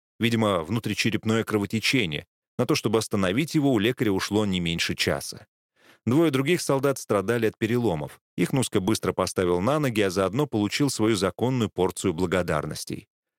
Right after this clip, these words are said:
Испокоив больных, лекарь вышел совершенно выжатым. В нём не осталось ни крупицы светлой энергии, что успела восстановиться за время пути.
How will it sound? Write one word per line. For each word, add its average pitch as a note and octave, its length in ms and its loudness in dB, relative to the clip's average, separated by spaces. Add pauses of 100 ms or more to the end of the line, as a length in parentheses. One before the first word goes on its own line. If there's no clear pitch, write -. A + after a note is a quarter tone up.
Испокоив C#3+ 560 2
больных, C3 400 0
лекарь A2+ 280 0
вышел A2+ 280 0
совершенно A2 680 0
выжатым. F2+ 600 -2 (320)
В G2 100 0
нём A#2 160 2
не G#2+ 80 2
осталось A2+ 480 0
ни A#2 100 0
крупицы C#3 520 0
светлой A#2+ 380 0
энергии, G2+ 420 0
что F2 200 -2
успела F#2+ 340 0
восстановиться F2 640 -2
за F2 160 0
время E2 280 -2
пути. - 420 -6